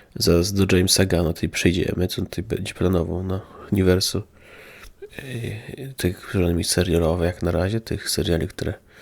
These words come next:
ym, omawiam, a tak czy inaczej. Yy, widzimy tutaj Flasha na tym obrazie, to jest,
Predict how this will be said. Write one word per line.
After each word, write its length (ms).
ym, 200
omawiam, 640
a 60
tak 240
czy 140
inaczej. 500
Yy, 200
widzimy 360
tutaj 220
Flasha 580
na 60
tym 200
obrazie, 520
to 140
jest, 420